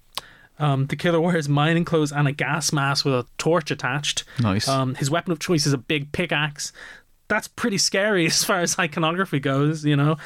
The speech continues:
Speaker 1: And, um, I think while the movie does at times emphasize kind of splattery violence over more suspenseful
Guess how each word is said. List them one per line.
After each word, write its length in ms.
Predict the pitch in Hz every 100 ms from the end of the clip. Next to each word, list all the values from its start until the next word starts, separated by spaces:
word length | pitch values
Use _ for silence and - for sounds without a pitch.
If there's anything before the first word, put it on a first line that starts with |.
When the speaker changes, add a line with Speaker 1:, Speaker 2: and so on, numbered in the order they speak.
| - - -
Speaker 1:
And, 220 | 147 147
um, 380 | 139 139 135 147 -
I 80 | 156
think 160 | 165
while 100 | 160
the 60 | 147
movie 180 | 147 135
does 320 | 151 147 143
at 140 | 143
times 260 | 147 143 131
emphasize 540 | 135 143 135 147 123
kind 120 | - 117
of 60 |
splattery 300 | - 131 131
violence 400 | 127 131 135 123 -
over 420 | 139 131 135 123
more 220 | 131 131
suspenseful 760 | 127 143 - - 135 - 147